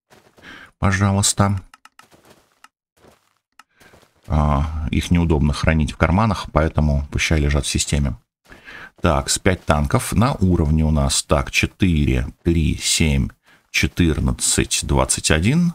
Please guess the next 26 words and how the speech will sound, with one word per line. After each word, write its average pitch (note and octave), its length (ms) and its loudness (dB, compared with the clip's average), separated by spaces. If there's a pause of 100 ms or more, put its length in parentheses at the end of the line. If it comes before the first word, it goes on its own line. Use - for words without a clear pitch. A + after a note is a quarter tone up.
двадцать G2+ 920 0
пять. D#2+ 360 0 (560)
А E2+ 80 2
на E2 140 4
уровне D#3 320 2
у E2+ 40 2
меня C3+ 120 2
как - 140 0
раз B2+ 220 2
двадцать F2 680 0 (100)
пять, - 540 0
а, F2+ 320 2
этих F2 200 -2
самых F2+ 560 0 (440)
штуковинок. C#2+ 640 0
Соответственно, - 480 0
мне F2 100 4
нужно D#2+ 240 0
ещё D#2+ 260 2
раз, D2 380 0
два, C#2+ 360 0
три, D2 420 -2
четыре, D3+ 500 0
пять, - 520 -2
шесть, - 580 0 (360)
семь. D2+ 320 0